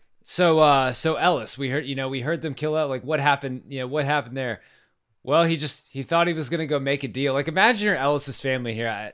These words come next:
Ellis died in this, you know, in this terrorist attack, this armed robbery. And, like, "God damn it, that's terrible. Like, why did they single him out? Like, was he standing up to them?" It's like,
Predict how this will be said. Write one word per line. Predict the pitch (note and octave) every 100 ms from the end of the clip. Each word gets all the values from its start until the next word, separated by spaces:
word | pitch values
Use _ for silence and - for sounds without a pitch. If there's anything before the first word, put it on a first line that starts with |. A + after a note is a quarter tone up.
| -
Ellis | G#2+ A#2+ -
died | A#2+ A2 G#2+
in | G2+
this, | G2 - -
you | F#2+
know, | F#2+
in |
this | F#2+ -
terrorist | A2 G#2+ F#2
attack, | E2+ G2 F#2+
this | F2+
armed | G#2 G2
robbery. | G2+ F#2 F#2
And, |
like, | F#2 -
"God | C3 A2+ F#2 -
damn | B2+ B2
it, | G#2
that's | G#2 -
terrible. | C3+ E3 B2
Like, | G#2 G#2
why | A2+ C#3
did | C#3+
they | C3+
single | B2 D#3 C#3 C3
him | A#2
out? | D#3 C3
Like, | A2
was | C3
he | B2
standing | - C3+ C3+ B2 A#2
up | C3
to | D#3+
them?" | E3+ F3+
It's | D3+
like, | C3+ -